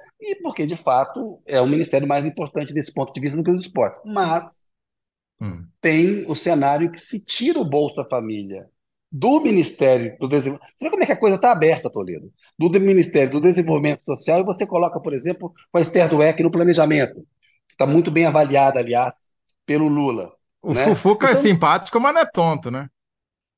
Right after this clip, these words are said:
Speaker 1: Não é tonto,
Speaker 2: Vai,
Speaker 1: mas,
Speaker 2: vai
Speaker 1: mas
Speaker 2: pegar um
Speaker 1: mesmo
Speaker 2: ministério sem o Bolsa Família?
Speaker 1: Mas mesmo sem o Bolsa Família,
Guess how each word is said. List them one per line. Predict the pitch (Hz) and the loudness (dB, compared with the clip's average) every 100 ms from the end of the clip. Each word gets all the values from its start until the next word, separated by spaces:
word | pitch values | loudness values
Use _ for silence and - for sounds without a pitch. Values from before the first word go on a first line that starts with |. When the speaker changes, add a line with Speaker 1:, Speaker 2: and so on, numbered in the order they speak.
| _ | _
Speaker 1:
Não | 240 214 | -16 -16
é | |
tonto, | 240 269 156 120 117 | -6 -2 -2 -4 -4
Speaker 2:
Vai, | 185 269 | 0 0
Speaker 1:
mas, | 277 - 190 | -2 -8 -6
Speaker 2:
vai | 165 170 | 0 4
Speaker 1:
mas | |
Speaker 2:
pegar | 190 139 151 | 6 8 8
um | |
Speaker 1:
mesmo | 175 170 | 8 4
Speaker 2:
ministério | 151 - 175 175 151 | 2 -2 -2 -2 -4
sem | - - 180 190 | -10 -4 -4 -4
o | |
Bolsa | 135 139 143 120 | -4 -4 -4 -8
Família? | 104 117 147 165 87 - _ _ _ _ | -8 -10 -8 -8 -10 -16 _ _ _ _
Speaker 1:
Mas | 139 147 | -2 0
mesmo | 143 185 202 202 | 2 2 2 -2
sem | 175 - 180 170 | -6 0 2 2
o | |
Bolsa | 131 135 139 131 | 0 -2 -4 -8
Família, | - 117 117 135 147 | -8 -6 -4 -4 -4